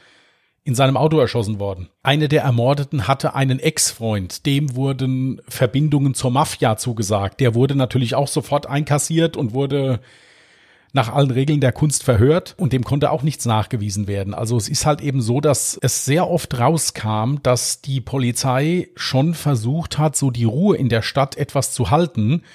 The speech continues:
und dass sich die Polizei und auch die Justiz vorgenommen hatte, okay, wir müssen hier jetzt einen Schuldigen präsentieren, dass die Menschen nicht mehr so panisch sind und wieder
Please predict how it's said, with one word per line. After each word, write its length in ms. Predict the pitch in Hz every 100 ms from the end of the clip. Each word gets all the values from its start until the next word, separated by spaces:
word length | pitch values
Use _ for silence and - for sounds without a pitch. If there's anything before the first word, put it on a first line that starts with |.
| - - - _ _ _ -
und 160 | 151 143
dass 120 | 127
sich 120 | 131
die 160 | 147 127
Polizei 640 | 131 131 120 127 147 175
und 180 | 156 135
auch 120 | 113
die 120 | -
Justiz 360 | 123 - 165 -
vorgenommen 400 | 143 143 160 127
hatte, 160 | 139
okay, 260 | 139 - 156
wir 120 | 123
müssen 360 | 117 185 - 190
hier 220 | 156 180
jetzt 320 | 175 - -
einen 260 | 151 143 123
Schuldigen 580 | - 233 220 135 113 95
präsentieren, 720 | 113 101 110 - 120 120 147
dass 160 | 131
die 100 | -
Menschen 420 | 120 127 165 - 165
nicht 180 | 139
mehr 80 | 160
so 140 | 127 123
panisch 500 | - 185 175 107 -
sind 260 | 123 147
und 140 | 135 110
wieder 220 | 139